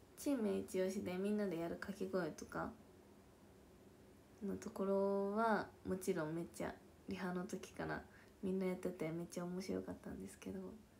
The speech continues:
なんか一番、「ココハン、あなたは今日でココハン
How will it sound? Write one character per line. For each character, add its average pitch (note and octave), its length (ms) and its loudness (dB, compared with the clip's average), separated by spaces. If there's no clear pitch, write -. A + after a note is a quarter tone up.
な G3+ 80 0
ん - 20 -2
か F3 160 0
一 F3+ 260 0
番、 D4 560 2
「コ D#4 100 -2
コ F4 140 4
ハ B3 160 4
ン、 G3+ 160 2
あ G3+ 80 0
な A3+ 160 2
た B3 140 0
は A#3+ 120 4
今 A#3 240 2
日 A#3+ 60 0
で A#3 100 2
コ A3+ 140 0
コ C#4+ 180 2
ハ C4 200 0
ン B3 80 -4